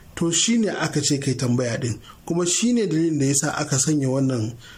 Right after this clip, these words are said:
sha-, ainihin shiri na amsoshi dangane da al'amura na fiqh.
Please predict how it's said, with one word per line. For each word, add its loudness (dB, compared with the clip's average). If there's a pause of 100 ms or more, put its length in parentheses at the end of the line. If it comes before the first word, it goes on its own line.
(100)
sha-, -2
ainihin 2
shiri 0 (680)
na 0
amsoshi 0
dangane 0
da -2
al'amura -2
na -4
fiqh. -4